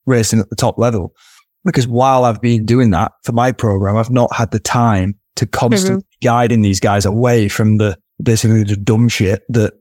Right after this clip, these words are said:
Speaker 1: that we all did when we were that age. That's my two pence
Speaker 2: Yeah.
Speaker 1: on it.
Speaker 2: Yeah, with, with the two juniors out of the team, it's also a new thing for me this year, having Dane Jewett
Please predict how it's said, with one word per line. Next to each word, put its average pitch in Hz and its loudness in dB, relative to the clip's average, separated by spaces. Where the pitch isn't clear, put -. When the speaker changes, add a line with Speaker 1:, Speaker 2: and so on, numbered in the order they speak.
Speaker 1:
that 113 0
we 117 2
all 123 2
did 90 -2
when 113 0
we 101 2
were 98 2
that 98 0
age. 98 -6
That's 120 -4
my 113 2
two 107 -2
pence 98 0
Speaker 2:
Yeah. 101 -2
Speaker 1:
on 110 -2
it. - -10
Speaker 2:
Yeah, 214 2
with, 208 0
with 208 0
the 214 0
two 262 0
juniors 226 2
out 202 2
of 180 -10
the 190 -4
team, 208 0
it's 185 -4
also 202 0
a 190 2
new 202 2
thing 185 -4
for 180 -2
me 180 0
this 185 -2
year, 165 2
having 175 0
Dane 175 0
Jewett 185 0